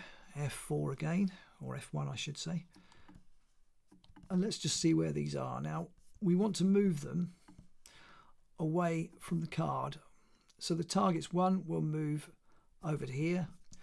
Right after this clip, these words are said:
And this is just rough placement at the moment. We can sort them out a little more accurately a bit later,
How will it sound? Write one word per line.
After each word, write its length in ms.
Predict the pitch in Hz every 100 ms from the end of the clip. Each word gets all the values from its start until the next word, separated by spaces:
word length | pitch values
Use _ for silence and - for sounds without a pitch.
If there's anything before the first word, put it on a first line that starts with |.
| - - - -
And 100 | 185
this 140 | 226 214
is 120 | 185
just 220 | 208 -
rough 260 | 196 170 -
placement 420 | 185 175 - 151
at 60 | 143
the 60 |
moment. 300 | 143 147 160
We 100 | 175
can 120 | 175 180
sort 280 | - 240
them 100 | 214
out 220 | 196 185 - -
a 100 | 165
little 200 | 180 175
more 220 | 170 170
accurately 640 | 160 - 156 143 151 151 - - - 160
a 60 |
bit 180 | 143 147
later, 420 | 147 143 147 196